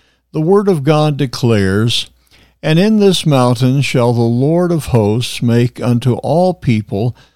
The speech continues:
a feast of fat things, a feast of wines on the lees, of fat things full of marrow, of wines on the lees well refined."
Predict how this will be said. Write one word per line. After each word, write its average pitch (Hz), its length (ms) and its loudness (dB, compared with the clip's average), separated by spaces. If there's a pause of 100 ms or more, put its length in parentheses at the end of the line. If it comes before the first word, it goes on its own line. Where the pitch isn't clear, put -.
(240)
a 135 120 -2
feast 196 540 -2
of 160 100 -2
fat 165 400 -4
things, 120 640 -2
a 131 80 0
feast 202 480 -6
of 156 160 -2
wines 107 640 -2 (460)
on 151 300 0
the 156 60 0
lees, 127 640 0
of 120 140 -2
fat 170 380 -2
things 151 420 -2
full 185 380 -2
of 160 100 -2
marrow, 107 580 0 (280)
of 131 240 -2
wines 165 560 0
on 139 180 0
the 127 140 0
lees 120 560 0
well 123 340 0
refined." 113 1000 -4